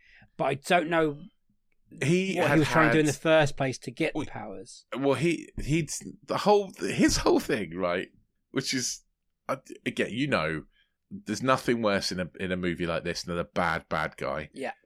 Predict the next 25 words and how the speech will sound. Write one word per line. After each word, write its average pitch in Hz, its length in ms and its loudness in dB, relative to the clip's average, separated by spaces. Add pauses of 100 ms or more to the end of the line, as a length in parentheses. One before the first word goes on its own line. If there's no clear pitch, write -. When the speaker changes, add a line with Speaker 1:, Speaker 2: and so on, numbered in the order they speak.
(260)
Speaker 2:
And 98 100 -2
he's 104 220 -2
a 85 60 -8
bad, 76 640 -2
bad - 300 -6
guy, - 300 -12 (100)
right? 82 300 -6
Speaker 1:
I'm - 100 -20
so - 340 -6
sad 104 200 -2
Speaker 2:
And 98 160 -8
Speaker 1:
for 101 220 -6
him. - 100 -8 (160)
Speaker 2:
his - 340 0
whole 170 400 4
thing 143 300 -2
is, 80 340 -6 (300)
"Well, - 240 -2
I 160 240 4
had 98 240 -2
a 92 40 -4
tough - 400 -2
upbringing, 82 680 -4 (420)
so - 160 -4
therefore 104 800 2